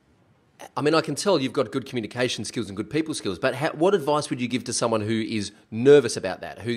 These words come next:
who says, "Okay, well, the client's woken up and they want me to do this, and I feel like I have to jump out of my skin to keep them happy"? What advice would you give to managing that client's expectations and just letting them know that, you know,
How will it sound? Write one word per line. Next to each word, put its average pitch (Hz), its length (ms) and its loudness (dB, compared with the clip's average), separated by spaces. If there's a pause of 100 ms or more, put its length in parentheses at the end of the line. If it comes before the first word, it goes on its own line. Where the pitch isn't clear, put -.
who 110 60 -10
says, 113 180 -6
"Okay, 113 180 -6
well, 107 100 0
the 117 80 0
client's 151 360 0
woken 117 280 2
up 113 160 0
and 107 100 -4
they 104 60 0
want 110 160 -2
me 98 60 -6
to 101 60 -6
do 127 200 -2
this, 107 200 -2
and 104 200 -4
I 117 100 2
feel 117 200 0
like 104 260 0
I 110 100 -2
have 107 160 -4
to 104 160 -2 (320)
jump 131 340 -4 (220)
out 113 140 -2
of 107 40 -4
my 107 120 -2
skin 120 320 -2
to 104 60 -4
keep 110 220 -6
them 95 100 -4
happy"? 101 460 -4 (380)
What 160 140 4
advice 165 260 2
would 139 80 -4
you 123 80 -4
give 120 200 -2
to 117 220 2 (280)
managing 123 480 0
that 113 120 0
client's 117 320 -2
expectations 107 680 -6
and 98 80 -10
just 107 160 -10
letting 120 260 -2
them 104 220 -2
know 107 260 2
that, 98 220 -4 (180)
you 117 100 -6
know, 98 160 0